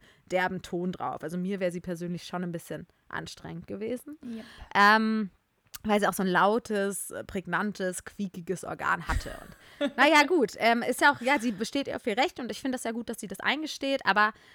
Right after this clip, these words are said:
Speaker 1: äh, uns dann, also ich hab, ich weiß nicht, Laura, wie du dich gefühlt hast, ich hab mich dabei so ein bisschen echt gefühlt, so, machst du dich gerade lächerlich über uns,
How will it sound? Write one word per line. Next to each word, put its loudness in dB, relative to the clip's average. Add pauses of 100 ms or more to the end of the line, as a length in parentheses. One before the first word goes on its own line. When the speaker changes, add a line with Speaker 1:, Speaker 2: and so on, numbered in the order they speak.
(160)
Speaker 1:
äh, -8 (300)
uns 4
dann, 2
also -4
ich -4
hab, -4
ich -8
weiß 2
nicht, -6
Laura, 0
wie -8
du -4
dich -4
gefühlt -10
hast, -8
ich -4
hab -2
mich -6
dabei 2
so -4
ein -4
bisschen -4
echt -4 (340)
gefühlt, -4
so, 0
machst -4
du -6
dich -8
gerade 0
lächerlich -2
über -6
uns, 4